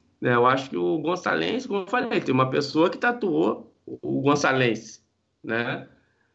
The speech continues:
E trabalhou no clube. Tem uma casa lá que eu tirei foto, tava pintado o Gonçalense. Ali foi o auge, dois mil e quatorze, dois mil e quinze. Mas também teve a queda financeira do Gonçalense, que isso, isso acaba complicando, né? Que o clube, ah, o Gonçalense também chegou a doar cestas básicas por lá.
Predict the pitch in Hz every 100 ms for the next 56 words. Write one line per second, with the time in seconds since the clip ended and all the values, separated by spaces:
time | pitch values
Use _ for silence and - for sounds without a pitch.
0 | _ _ 135 127 127 127 127 127 127 139
1 | - 139 135 127 160 180 139 135 123 110
2 | 104 - - _ _ _ - 120 131 156
3 | 151 156 151 156 147 151 170 165 170 165
4 | - 170 202 - 196 202 208 175 180 202
5 | 196 139 135 135 120 107 104 107 131 -
6 | 180 160 147 139 127 131 143 135 151 156
7 | 160 175 185 160 127 123 120 143 139 143
8 | 139 139 190 214 202 170 151 - 151 143
9 | 143 147 160 151 170 185 - 214 220 208
10 | 220 220 208 214 214 208 220 196 180 156
11 | 156 165 - 165 180 185 180 - - 180
12 | 160 180 - 180 208 240 254 220 202 202
13 | 160 165 170 156 156 131 131 139 135 120
14 | - 117 107 101